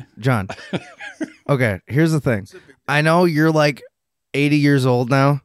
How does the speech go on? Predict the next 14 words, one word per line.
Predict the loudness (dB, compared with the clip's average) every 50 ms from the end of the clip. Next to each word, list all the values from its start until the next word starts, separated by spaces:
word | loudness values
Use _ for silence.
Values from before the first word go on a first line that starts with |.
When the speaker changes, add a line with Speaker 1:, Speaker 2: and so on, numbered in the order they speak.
| _
Speaker 2:
Sixty. | -14 -6 -2 -2 -2 -2 -4 -8 -12 -12 -14 -14 _ _ _ _ _ _ _ _ _ _ _ -4
Speaker 1:
Uh, | -4
sixty, | 0 0 0 -2 -2 -4 -4 -4 -4
sorry, | 0 0 0 2 2 0
I | 0 0 2 2
added | 0 0 0 -2 -4 -4
twenty | -2 -2 0 0 0 0 -2 -4
'cause, | -4 -4 -2 -2 0 0
Speaker 2:
Right. | 0 0 -2 -4
Speaker 1:
you | -4
know, | -2 -2 0
your | 0 0 2 2
weight. | 2 2 2 0 -2 -4 _ _ _ _ _ _ -4
Anyways, | 0 2 2 2 2 2 2 0 0 -2